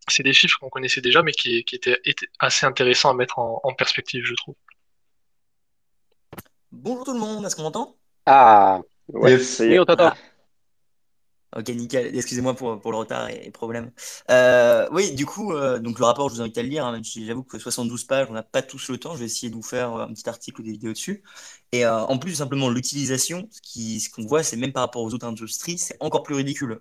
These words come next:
Speaker 2: Alors souvent, on le sait, hein, mais, euh, outre, euh, vraiment cette utilisation concrète de, du réfrigérateur qui pourrait être utile,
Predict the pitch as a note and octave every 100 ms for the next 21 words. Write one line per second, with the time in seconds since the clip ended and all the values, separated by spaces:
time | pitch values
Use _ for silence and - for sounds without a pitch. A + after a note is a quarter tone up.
0 | _ A2+ A2+ A2+ A#2+ - A2+ A2 - F#3
1 | D#3 - - _ - A#2 A2+ A2+ A2+ A#2
2 | - - _ E3 D#3+ - B2 A#2 A#2 A2+
3 | A#2 B2 A#2+ A2 - A2+ A#2 B2 A2+ A#2
4 | B2+ A2+ A2+ A2+ G2+ G#2+ A2+ - A2 A2+
5 | A2+ - - A#2 A2+ - F#3+